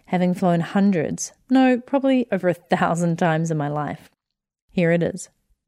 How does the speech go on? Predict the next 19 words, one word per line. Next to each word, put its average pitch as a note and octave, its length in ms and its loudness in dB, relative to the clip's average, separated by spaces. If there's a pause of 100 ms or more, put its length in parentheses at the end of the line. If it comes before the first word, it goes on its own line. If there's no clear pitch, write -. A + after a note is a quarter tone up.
(1200)
Several C4 400 2
years G3 280 4
ago, D3+ 420 2
in F#3 100 2
an E3+ 80 4
interview F3+ 400 2
with - 200 -6
Conan F3+ 300 2
O'Brien, D#3 600 0 (280)
Louis A3 300 4
C A3+ 240 2
K D3 360 0
tells F3 300 0
of E3 80 -2
flying F3+ 500 0
on E3 100 -2
a D3+ 260 -2
newly G#3 460 4
equipped F3+ 380 0